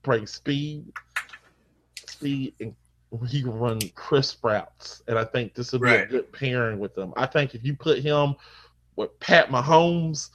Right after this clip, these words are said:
Speaker 1: this is just a scarier team,
Speaker 2: Oh, yeah.
Speaker 1: scarier team than what it was last year. I mean, Pat Mahomes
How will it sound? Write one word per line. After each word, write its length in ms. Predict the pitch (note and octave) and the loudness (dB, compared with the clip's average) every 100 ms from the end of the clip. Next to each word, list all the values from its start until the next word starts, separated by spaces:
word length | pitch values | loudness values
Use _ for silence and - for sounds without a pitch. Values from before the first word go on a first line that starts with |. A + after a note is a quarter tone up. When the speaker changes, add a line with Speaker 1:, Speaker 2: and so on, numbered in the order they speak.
| - - _ _ - - - - | -20 -20 _ _ -10 -10 -8 2
Speaker 1:
this 240 | D#3 - | 2 2
is 100 | B2+ | -2
just 200 | B2 - | -2 -4
a 40 | |
scarier 720 | A2 - B2 A2+ A2 G#2+ G2+ | -6 -2 -2 0 0 -2 -4
team, 440 | - C3 A2 A2 A#2 A2+ - - - | -4 -4 -4 -4 -6 -8 -14 -16 6
Speaker 2:
Oh, 120 | F#3 | 10
yeah. 320 | G3 G#3 F#3+ F3+ - - _ | 12 12 10 8 -2 -20 _
Speaker 1:
scarier 440 | E3 F3+ E3 C#3 - | 8 10 8 6 0
team 360 | B2+ A2 G#2+ | -4 -4 -4
than 160 | A2 A2 | -2 2
what 120 | A#2 | 2
it 60 | G2+ | 2
was 240 | A2+ G#2+ | 2 0
last 300 | A2 A2 - | -2 -4 -6
year. 120 | G2 G#2+ | -6 -4
I 40 | |
mean, 140 | B2 | -4
Pat 240 | - C#3+ - | 0 0 0
Mahomes 480 | B2 C3+ C3 A2+ | -2 0 -2 -6